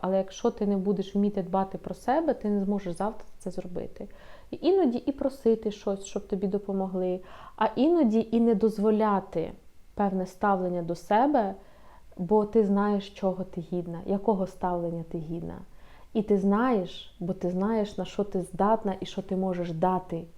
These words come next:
навзаєм. Ти знаєш, яку ти маєш енергію, бо ти її напрацьовуєш.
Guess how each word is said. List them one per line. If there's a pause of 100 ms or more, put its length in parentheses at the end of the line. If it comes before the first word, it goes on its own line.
(360)
навзаєм. (520)
Ти
знаєш, (260)
яку
ти
маєш
енергію,
бо
ти
її
напрацьовуєш.